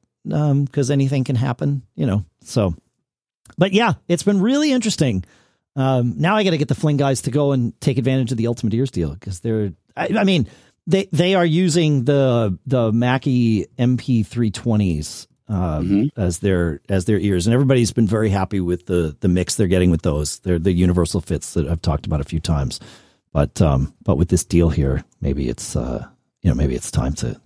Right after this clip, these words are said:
Speaker 1: to get a couple
Speaker 2: Yep.
Speaker 1: of the guys into the, the custom fit realm. So, <sighs> so that's what I got. So there's hope, but I, I think, I think,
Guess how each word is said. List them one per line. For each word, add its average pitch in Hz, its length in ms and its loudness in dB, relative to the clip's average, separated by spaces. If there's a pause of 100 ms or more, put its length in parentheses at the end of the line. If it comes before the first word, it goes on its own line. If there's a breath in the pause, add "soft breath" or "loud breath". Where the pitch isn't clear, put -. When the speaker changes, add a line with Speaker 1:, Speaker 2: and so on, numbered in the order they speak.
(120)
Speaker 1:
to - 100 -2
get 67 140 0
a - 40 -4
couple - 260 -2
Speaker 2:
Yep. 98 80 0
Speaker 1:
of 76 100 2
the 78 60 2
guys 73 280 0
into 71 200 -4
the, 65 160 -4 (200)
the 76 60 0
custom 69 340 0
fit - 240 -4
realm. 67 340 -6
So, - 220 -10 (340)
<sighs> - 1300 -16
so - 1040 -2
that's 220 180 2
what 170 100 4
I 139 60 2
got. 101 180 -2
So 233 100 2
there's 233 160 0
hope, 214 400 0 (320)
but 190 100 0
I, 196 180 0
I 180 120 2
think, - 380 -2 (100)
I 175 100 0
think, 233 360 -4